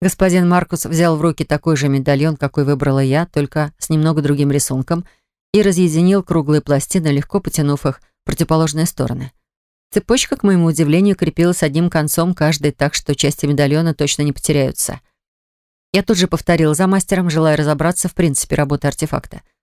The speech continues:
Тот легко поддался манипуляциям. «Ух ты, как на магнитах!» Пластины притягивались друг к другу, стоило поднести одну поближе к другой.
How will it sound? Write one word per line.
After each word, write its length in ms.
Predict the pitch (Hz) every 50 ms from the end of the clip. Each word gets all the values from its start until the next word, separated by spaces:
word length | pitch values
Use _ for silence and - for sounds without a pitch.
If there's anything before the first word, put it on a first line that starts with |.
| _ _ _ _ _
Тот 160 | - 220 - 156
легко 260 | 151 143 - - -
поддался 460 | - - 143 139 156 156 151 - -
манипуляциям. 720 | 139 135 135 - 143 135 135 135 - - 120 123 131 131 _ _ _ _ _ _ _ _ _ _ _ _ _ _ _ _ _ -
«Ух 160 | 180 170 -
ты, 600 | - - 226 220 214 208 196 190 180 170 165 160
как 220 | - - 165 - -
на 60 | 190
магнитах!» 640 | 190 208 220 185 165 151 151 - - 214 - - _ _ _ _ _ _ _ _ _ _ _
Пластины 420 | - 175 175 - - 208 190 180 165
притягивались 640 | 185 185 175 - - 190 180 151 170 156 160 160 147
друг 220 | 165 156 156 147
к 20 |
другу, 260 | 147 165 185 180 151 160
стоило 340 | - - 175 165 160 151
поднести 440 | 143 - 147 139 160 156 - - 170
одну 220 | 156 139 143 160 143
поближе 360 | - 151 139 156 156 143 156
к 60 | 143
другой. 400 | 147 156 160 143 151 143 131 131